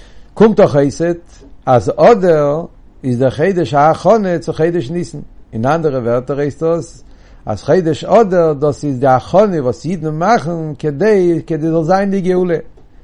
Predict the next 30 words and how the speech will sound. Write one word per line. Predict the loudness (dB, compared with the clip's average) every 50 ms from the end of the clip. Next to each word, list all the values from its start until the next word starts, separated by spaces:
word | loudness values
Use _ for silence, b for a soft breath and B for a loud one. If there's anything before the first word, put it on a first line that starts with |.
| -12 -8
די | -4 -2
גאולה | 0 2 2 2 4 4 6 6 4 4
חסידו, | 2 -2 -2 -2 -2 -2 -6 -8 -8
וואס | -10 -8
בניסן | -6 -4 -2 -2 -2 -4 -4 -6 -6 -6
חסידים | -6 -6 -6 -6 -6 -4 -4 -4 -2
לגאול, | -2 -2 0 0 2 2 4 4 2 0 -2 -4 -6 b b b b b b b b -2
ווי | 2 6 8 8
ער | 8 8
זיי | 6 4 2 2 2
גרייט | 2 2 2 2 2 0 -6
מען | -10 -10
זאך. | -10 -10 -14 -16 -18 -20 -16 -14
און | -8 0
דאס | 2 2 2 2 0
איז | -2 -2
דער | 0 2 4 4
רמז | 4 4 4 2 -2 -2
אין | -4 -4
דער | -4 -4
משנה. | -2 -2 -4 -4 -6 -10 -14 -14 -14 b b b b b b b b b -12 -10
מסכת | -8 -6 -2 0 0 0 0 -2 -6
שקלים, | -8 -4 0 2 2 2 2 0 -2 -4 -4 -4
באחד | -4 0 2 2 2 4 2 0 0 2
באדר | 2 4 4 4 4 4 2 0
משמיעים | 0 0 -2 -4 -6 -6 -6 -4 -2 -2 -2 -2 -2
על | 0 0 0
השקלים | -2 -4 -4 -2 0 0 2 2 0 -2 -4 -4 -6 -6 -4
ועל | -2 0 0 2 2 2 2 4 4 2
הכליים. | 2 0 -2 -2 0 2 2 2 0 -2